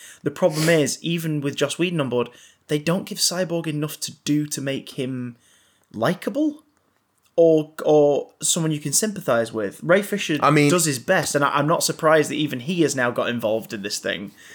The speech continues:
Speaker 1: 'cause
Speaker 2: To be
Speaker 1: he,
Speaker 2: fair,
Speaker 1: he
Speaker 2: it
Speaker 1: did a
Speaker 2: isn't
Speaker 1: lot of work in the original shoot
Speaker 2: Yeah.
Speaker 1: on, on building up, uh, Victor's story and everything. So, so
Speaker 2: But
Speaker 1: the
Speaker 2: also, it is an uphill struggle to make Cyborg interesting.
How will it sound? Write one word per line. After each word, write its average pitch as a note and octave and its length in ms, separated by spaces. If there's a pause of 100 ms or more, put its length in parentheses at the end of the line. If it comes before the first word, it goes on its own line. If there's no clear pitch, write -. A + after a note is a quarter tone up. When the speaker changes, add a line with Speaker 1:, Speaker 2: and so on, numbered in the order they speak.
(220)
Speaker 1:
'cause D3+ 160
Speaker 2:
To F#3+ 60
be F3+ 60
Speaker 1:
he, F3 60
Speaker 2:
fair, F#3 200
Speaker 1:
he C#3+ 60
Speaker 2:
it C3+ 40
Speaker 1:
did E3 140
a D#3 60
Speaker 2:
isn't C#3 160
Speaker 1:
lot D#3+ 360
of B2 120
work B2+ 520
in A#2 220
the B2 120
original B2 420
shoot C3+ 160
Speaker 2:
Yeah. F2+ 320 (380)
Speaker 1:
on, B2 340
on A#2+ 280
building B2+ 500
up, - 320
uh, A2+ 300
Victor's A2 420
story B2 720
and G#2 140
everything. G#2+ 380 (480)
So, A3+ 120 (320)
so A3 120
Speaker 2:
But C#3 60
Speaker 1:
the D#3+ 60
Speaker 2:
also, F3+ 240
it D3+ 100
is D#3+ 140
an D#3+ 80
uphill C#3 280
struggle A#2+ 280
to - 80
make G#2 180
Cyborg G2+ 400
interesting. - 480